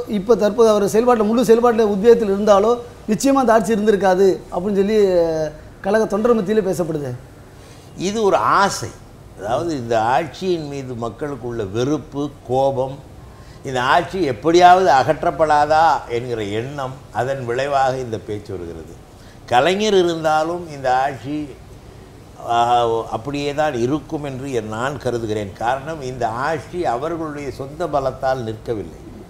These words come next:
Speaker 2: இந்த ஆட்சி மத்திய பாஜக ஆட்சியின் ஆதரவால் நீடிக்கிறது. நீதிமன்றம் ஆட்சியாளர்களுக்கு சாதகமாக இருக்கிறது. ஆ, மத்திய அரசு ஆட்சியாளர்களுக்கு சாதகமாக இருக்கிறது. ஒரு உதாரணத்தை சொல்கிறேன்.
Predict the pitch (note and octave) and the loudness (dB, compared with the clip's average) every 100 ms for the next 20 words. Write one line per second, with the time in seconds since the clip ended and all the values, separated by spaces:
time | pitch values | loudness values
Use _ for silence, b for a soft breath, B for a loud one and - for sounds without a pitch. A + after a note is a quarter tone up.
0 | - - - F#2+ C3 B2+ E3 E3+ B2 G#2+ | -20 -20 -14 -6 -4 -4 -6 -6 -6 -10
1 | - D#3 B2 A#2+ C#3 C#3+ C#3 B2+ B2 A2 | -8 -6 -2 -2 -2 -4 -2 0 0 -4
2 | A#2+ B2 G#2+ G2+ A#2+ C#3 C3+ A2+ A#2 B2+ | -10 -10 -8 -4 0 0 0 -2 -2 -2
3 | C#3 - - - - - - - - - | -6 -20 -20 -20 -20 -20 -20 -20 -20 -20
4 | - - - - - C#3 D3 C#3 G#2 E2 | -20 -20 -20 -20 -18 -10 -8 -8 -10 -14
5 | D#2 - - - - - - - - - | -16 -20 -20 -20 -20 -20 -20 -20 -20 -20
6 | - F#2+ B2+ D#3 F3+ F#3 F3+ E3+ E3+ F3+ | -16 -6 -2 0 2 0 -2 -4 -4 -4
7 | F3+ - - - - - - C3+ C#3+ E3+ | -8 -16 -20 -20 -20 -20 -6 -4 -2 0
8 | D#3 C#3+ C3+ C3 A#2+ A2 B2 A#2 A2 G#2 | 2 0 -2 -6 -8 -4 -4 -2 -4 -6
9 | G2 G#2 F#2 F#2+ F2+ E2+ E2 - - - | -6 -8 -10 -12 -14 -16 -18 -20 -20 -20
10 | - - - G#2+ A2 A#2 - F#3 D#3 B2 | -20 -18 -12 -8 -4 -4 -2 4 6 6
11 | D3+ D3 F3 F3+ F3 - A#2+ C#3+ C3 E3 | 6 2 2 0 0 -4 0 0 2 2
12 | D3+ C3+ B2+ A#2+ A#2 A#2 A2+ G#2+ G#2 G2 | 2 -2 -4 -6 -6 -4 -4 -6 -8 -8
13 | E2+ F2+ F#2 A2 E3 E3+ E3 E3+ E3+ D#3+ | -12 -10 -6 -4 -2 0 2 2 2 -4
14 | D3 B2 A#2 F#2+ E2 | -8 -10 -10 -12 -12